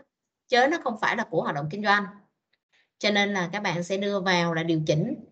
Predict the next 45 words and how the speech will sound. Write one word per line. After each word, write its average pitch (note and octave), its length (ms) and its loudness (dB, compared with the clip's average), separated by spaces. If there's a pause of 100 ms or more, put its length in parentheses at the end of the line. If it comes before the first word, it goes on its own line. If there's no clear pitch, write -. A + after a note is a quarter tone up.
(320)
ờ, F3 360 0
lãi E3 220 0
lỗ F#3 300 0
từ F#3 120 2
hoạt E3 120 0
động E3 180 0
đầu E3+ 200 2
tư G3 180 4
để E3 140 2
chúng A3+ 120 -4
ta G#3+ 100 0
trừ F3+ 220 4
ra, F3+ 320 2
hoàn E3 200 -2
toàn D#3+ 200 2
chính G#3 160 -2
xác. A3+ 260 -2 (240)
Cảm F3 200 2
ơn F#3 100 2
bạn. - 240 2 (400)
Như G#3 80 -2
vậy F#3 120 6
là F3+ 180 4
cô G#3 100 -8
thấy A#3 200 -4
một C4 120 -2
số A#3 220 0
các C#4+ 180 -6
bạn, F3+ 420 0 (320)
ờ, E3+ 280 2
trình F3 160 0
bày F3 180 2
ở F#3+ 60 -2
đây G3+ 220 -2
là F#3 100 0
hoàn E3+ 280 -4
toàn E3 280 0
chuẩn E3+ 280 0
đó. F4 80 2 (600)
<clears throat> - 720 0
Đúng G3+ 140 0
không? A#3 180 4 (960)
Là E3+ 180 2
cái A3+ 80 0
gì? F3 260 0